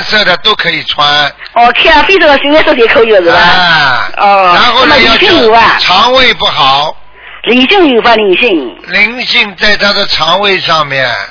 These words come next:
Speaker 2: 哦，肠胃不好是吧？
Speaker 1: 啊。
Speaker 2: 哦，那么，嗯，你做什么？
Speaker 1: 他业障啊。
Speaker 2: 哎。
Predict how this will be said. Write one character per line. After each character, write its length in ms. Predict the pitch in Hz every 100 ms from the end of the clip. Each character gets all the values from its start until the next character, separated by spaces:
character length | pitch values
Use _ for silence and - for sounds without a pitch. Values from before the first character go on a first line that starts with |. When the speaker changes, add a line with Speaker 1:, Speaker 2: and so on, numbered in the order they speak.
| - -
Speaker 2:
哦， 880 | - 190 202 208 202 196 190 190 190
肠 140 | - 208
胃 80 | 302
不 60 | 220
好 240 | 196 185
是 140 | 170
吧？ 100 | 160
Speaker 1:
啊。 960 | 151 156 160 160 156 147 143 131 123 113 110
Speaker 2:
哦， 340 | 175 170 170
那 100 | 277
么， 100 | 302 247 - -
嗯， 400 | 151 226 226 220
你 100 | 214
做 180 | 339
什 80 | -
么？ 140 | 220 233 190 156 151 117 - - - - - -
Speaker 1:
他 100 | 165
业 280 | 208 202 180
障 140 | 190 180
啊。 400 | 160 135 113 - - - -
Speaker 2:
哎。 400 | - 175 170 135